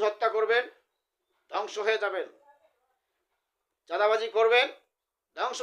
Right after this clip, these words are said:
হয়ে যাবেন। মনে রাখবেন কথাগুলো। এ দেশের তাওহিদি জনতা কখনো ওই ক্লিন শেভ করা, ওই বেনামাজি তারেক রহমানকে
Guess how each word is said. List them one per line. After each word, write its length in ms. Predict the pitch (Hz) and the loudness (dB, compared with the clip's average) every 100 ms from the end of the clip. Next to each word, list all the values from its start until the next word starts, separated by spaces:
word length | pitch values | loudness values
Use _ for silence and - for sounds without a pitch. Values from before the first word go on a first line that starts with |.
| 262 | 2
হয়ে 160 | 254 | 2
যাবেন। 200 | 226 143 - _ _ _ _ _ _ _ _ | 2 -2 -10 _ _ _ _ _ _ _ _
মনে 140 | 165 190 | -10 -4
রাখবেন 280 | 190 175 160 | -4 -4 -10
কথাগুলো। 320 | 165 156 127 104 _ _ _ _ _ _ _ _ _ _ - 165 214 | -8 -8 -10 -14 _ _ _ _ _ _ _ _ _ _ -18 2 4
এ 20 | 233 | 4
দেশের 260 | 226 220 202 214 | 2 0 -2 -2
তাওহিদি 320 | 202 196 196 190 | -2 -4 -8 -10
জনতা 260 | 180 185 170 | -10 -10 -8
কখনো 220 | 165 170 160 | -8 -6 -6
ওই 80 | 156 - | -8 -10
ক্লিন 220 | 180 185 180 | -10 -10 -8
শেভ 120 | 185 - | -12 -8
করা, 200 | 170 160 175 - _ _ _ _ - | -4 -4 -4 -10 _ _ _ _ -12
ওই 120 | 160 139 | -12 -8
বেনামাজি 680 | 185 196 185 175 160 170 208 - _ _ _ _ _ _ _ _ _ _ _ _ _ _ - 180 | -6 -4 -4 -4 -8 -10 -14 -16 _ _ _ _ _ _ _ _ _ _ _ _ _ _ -16 -4
তারেক 260 | 180 185 185 | -2 -2 -4
রহমানকে 360 | 180 180 165 | -4 -6 -8